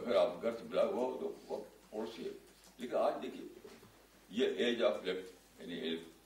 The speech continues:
یہ الیکٹرانکس کا ایج ہے۔ آج ایک نیا کانسیپٹ پڑوسی کا آیا،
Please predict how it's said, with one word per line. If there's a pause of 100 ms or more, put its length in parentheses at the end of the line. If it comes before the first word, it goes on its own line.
یہ
الیکٹرانکس
کا
ایج
ہے۔ (1040)
آج
ایک (100)
نیا (120)
کانسیپٹ (460)
پڑوسی
کا
آیا،